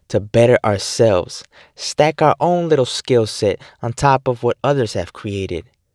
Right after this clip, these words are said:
I'm sure there's a name for it. I was looking it up yesterday. Didn't come across any firm answers on my search, so Google kind of failed me.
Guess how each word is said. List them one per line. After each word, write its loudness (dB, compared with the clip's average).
I'm -2
sure 4
there's 4
a -4
name -2
for 2
it. 0
I -6
was -8
looking -2
it 0
up 2
yesterday. 2
Didn't 4
come -2
across 0
any -4
firm 2
answers 0
on -6
my -6
search, -2
so 2
Google 4
kind -2
of -8
failed 4
me. -8